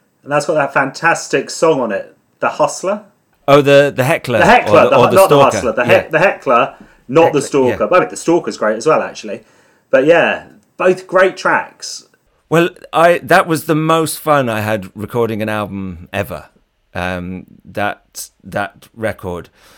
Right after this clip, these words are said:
Speaker 2: And I'm actually, it, it's been a long time since I've done a, a Ben Castle record, uh, but I am, am just about to release a, a, a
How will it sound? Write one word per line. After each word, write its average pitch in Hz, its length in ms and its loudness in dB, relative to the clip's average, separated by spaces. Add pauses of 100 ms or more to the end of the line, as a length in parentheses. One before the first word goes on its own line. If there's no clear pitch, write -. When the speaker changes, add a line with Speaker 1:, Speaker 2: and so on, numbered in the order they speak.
(240)
Speaker 2:
And 117 640 -2 (200)
I'm 123 220 -2
actually, 120 640 -4
it, 135 180 -6
it's 139 200 -4
been 151 220 -2
a 139 60 0
long 151 260 0
time 135 320 -4
since 113 260 -10
I've 104 200 -4
done 107 200 -4
a, 101 220 -10
a 107 100 -6
Ben 107 260 -6
Castle 101 640 -6
record, 95 500 -10 (640)
uh, 92 240 -4
but - 560 -10 (200)
I 104 720 -6 (380)
am, 107 400 -6
am 104 260 -6
just 120 260 -12
about 113 420 -8
to 101 300 -8
release 104 720 -10 (340)
a, 107 240 -6
a, 110 320 -2
a 104 180 -4